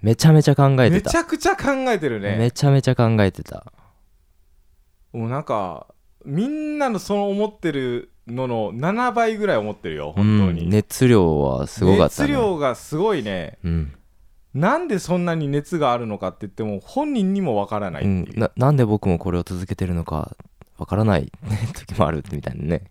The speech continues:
Speaker 1: 話してましたよね。
Speaker 2: で、引き出しが多いこと。
Speaker 1: あ、多い。
Speaker 2: サンプリング元の多いこと。
Speaker 1: うん。
Speaker 2: で、うん。パターンの知り具合も多いこと。
Speaker 1: 多い。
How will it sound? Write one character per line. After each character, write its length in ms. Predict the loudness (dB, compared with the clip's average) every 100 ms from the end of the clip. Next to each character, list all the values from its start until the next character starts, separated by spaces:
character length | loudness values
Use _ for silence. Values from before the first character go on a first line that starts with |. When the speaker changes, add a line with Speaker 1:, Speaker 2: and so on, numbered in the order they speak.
| _
Speaker 1:
話 240 | -10 -8
し 20 | -6
て 80 |
ま 60 | -6
し 80 | -6
た 60 |
よ 60 | -6
ね。 100 | -10
Speaker 2:
で、 60 | -10
引 180 | -14
き 140 | -8 0
出 140 | 0
し 160 | 0 -2
が 160 | 0
多 240 | 0 -2 -2
い 240 | -4 -8
こ 160 | -8 -4
と。 280 | -2 -2 -2
Speaker 1:
あ、 140 | -2 0
多 380 | 2 4 6
い。 20 | 6
Speaker 2:
サ 100 | 6
ン 180 | 4
プ 120 | 2 0
リ 140 | -2
ン 100 | -4
グ 120 | -2
元 280 | -2 0 0
の 500 | 0 -2 -2 0 0
多 80 | 0
い 120 | -2
こ 160 | -6 -4
と。 180 | 0 2
Speaker 1:
う 40 |
ん。 360 | 4 4 2 -4 -18 _ -20 _ _ _ _ _ _ _ _ _ -20 _ _ _ _ _ -12
Speaker 2:
で、 120 | -12 -12 -20 _ -16 -8
う 40 |
ん。 400 | -6 -6 -8 -14 _ _ _
パ 160 | -6 -2
タ 120 | 2
ー 240 | 2 2 0
ン 440 | -4 -6 -8 -6
の 380 | -6 -6 -8 -12
知 440 | -20 -20 -16 -8 -6
り 140 | -6
具 200 | -2 -2
合 100 | -2
も 340 | -4 -6 -2 -2
多 100 | -2
い 60 |
こ 160 | -4 -8
と。 200 | -10 -8
Speaker 1:
多 240 | -2 2 2
い。 260 | 2 -2